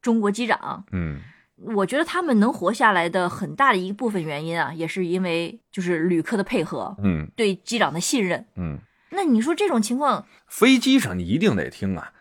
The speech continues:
Speaker 2: 没什么让你发挥主观能动性这个操作空间。
Speaker 1: 哎，这也是，你也跳不了是吧？
Speaker 2: 啊，嗨，就，<laughs> 你说跳不了，我就想起那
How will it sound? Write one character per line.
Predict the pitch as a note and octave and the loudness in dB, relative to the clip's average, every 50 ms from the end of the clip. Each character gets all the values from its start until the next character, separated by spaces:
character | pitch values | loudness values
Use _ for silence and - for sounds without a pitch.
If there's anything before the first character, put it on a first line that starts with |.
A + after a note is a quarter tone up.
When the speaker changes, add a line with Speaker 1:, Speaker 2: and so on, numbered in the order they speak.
| _ _ | _ _
Speaker 2:
没 | - G#2 B2+ G3 B3 | 0 2 2 2 2
什 | A3 - A2 | 4 2 4
么 | G#2+ A2 | 4 6
让 | A#2 B2+ A#2 F#2+ F2+ | 6 6 6 4 4
你 | E2+ E2 | 0 -2
发 | D#2 - - B2+ B2 A#2+ | -2 2 4 6 6 6
挥 | - C3 B2+ | 4 2 2
主 | A2+ - E2 D2+ | 2 0 -6 0
观 | C#2 G#2 A2+ A2 | 2 2 4 6
能 | G2+ F#2+ G2 A2+ | 6 4 4 4
动 | C3 C3 A2+ G#2+ | 4 4 4 4
性 | - A#2 F#2+ F2+ | 4 2 2 2
这 | F2+ E2 D#2+ | 2 0 0
个 | D#2 D#2 D#2 | 0 -2 -4
操 | D2+ - - - B2+ | -4 -2 0 0 2
作 | A2 G#2 F2+ | 4 2 0
空 | - G#2+ G#2 | 2 0 2
间。 | G#2 G2 F2+ | 2 2 2
Speaker 1:
哎， | - G3 | 0 -2
这 | G3 - G3+ | -6 -6 -8
也 | - - D#3+ | -8 -6 -8
是， | - - E4+ C4+ | -6 -6 -4 -4
你 | F3+ E3+ | -4 -4
也 | A3 G3 | -4 -6
跳 | - - - E4 B3+ | -8 0 2 2 2
不 | G3 D#3+ | 2 -2
了 | - - - | -8 -10 -12
是 | - - | -14 -12
吧？ | C3+ C#3+ | -12 -6
Speaker 2:
啊， | - G2 G#2+ G#2 G2 F2+ F2 F2 - | 0 2 4 4 4 4 2 0 -2
嗨， | G2+ - - G2+ - - - - - - - - - - - - - - - - - - _ _ _ | -2 2 2 2 2 0 -4 -6 -8 -12 -16 -20 -20 -20 -20 -20 -20 -20 -20 -20 -20 -20 _ _ _
就， | - - - - - - - - - _ | -14 -8 -6 -4 -4 -6 -8 -12 -14 _
<laughs> | - _ _ _ _ _ | -20 _ _ _ _ _
你 | - G3 | 2 2
说 | - - B3+ - | 2 2 0 -2
跳 | G#3 - - B2+ G#2+ G2+ | -2 0 2 6 6 6
不 | F2 D#2+ | 6 4
了， | D2+ C#2+ D#2 | 0 0 0
我 | F2 E2 F2 | 0 0 -2
就 | F2+ | -2
想 | - - - D2+ F#2 | -4 -6 -8 -8 -4
起 | G2+ F#2+ | -4 -2
那 | E2+ F2+ | -2 -2